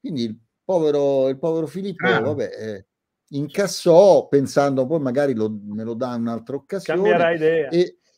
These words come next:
Speaker 1: e mentre si girava, nel frattempo passava un, un tizio che stava là,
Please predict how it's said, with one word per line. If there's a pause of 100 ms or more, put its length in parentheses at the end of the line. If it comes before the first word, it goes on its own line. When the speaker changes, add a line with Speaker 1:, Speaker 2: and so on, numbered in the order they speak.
Speaker 1:
e
mentre
si
girava, (140)
nel
frattempo
passava
un,
un
tizio
che
stava
là,